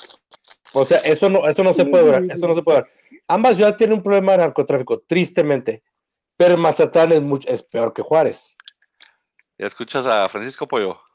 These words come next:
Speaker 2: Sí, ya
Speaker 3: Mientras
Speaker 2: lo
Speaker 3: comes
Speaker 2: estoy
Speaker 3: tu queso
Speaker 2: escuchando y,
Speaker 3: Filadelfia y
Speaker 2: y,
Speaker 3: galletas, güey.
Speaker 1: Ya me estás escuch-,
Speaker 2: y, y, y
Speaker 1: pollito.
Speaker 2: completamente de acuerdo.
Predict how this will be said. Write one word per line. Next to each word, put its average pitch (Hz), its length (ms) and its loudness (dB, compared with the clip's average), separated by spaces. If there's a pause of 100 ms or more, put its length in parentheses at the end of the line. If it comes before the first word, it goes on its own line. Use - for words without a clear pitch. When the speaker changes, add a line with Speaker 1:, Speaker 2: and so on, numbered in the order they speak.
(600)
Speaker 2:
Sí, 240 160 -2
ya 233 80 -2
Speaker 3:
Mientras 233 80 -4
Speaker 2:
lo 240 60 -4
Speaker 3:
comes 247 180 -4
Speaker 2:
estoy 233 160 -6
Speaker 3:
tu 220 60 -2
queso 226 60 0 (100)
Speaker 2:
escuchando 269 100 0
y, 294 100 0
Speaker 3:
Filadelfia 214 300 -2
y - 20 -4
Speaker 2:
y, 107 60 -4
Speaker 3:
galletas, 110 340 -4
güey. 104 180 -6
Speaker 1:
Ya 170 120 4
me 180 80 2
estás 170 340 2
escuch-, 151 300 -4
Speaker 2:
y, 240 80 -6
y, 226 140 -8
y 233 280 -2
Speaker 1:
pollito. 240 160 -4
Speaker 2:
completamente 262 600 0
de 247 60 -10
acuerdo. 170 440 -12